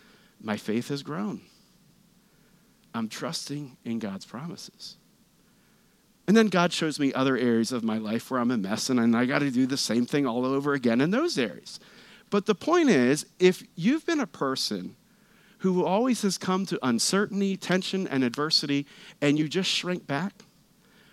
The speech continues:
what I want you to say today before God, by his grace, is to say,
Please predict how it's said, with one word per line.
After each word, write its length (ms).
what 160
I 100
want 220
you 100
to 120
say 360
today 380
before 400
God, 400
by 200
his 220
grace, 420
is 220
to 120
say, 320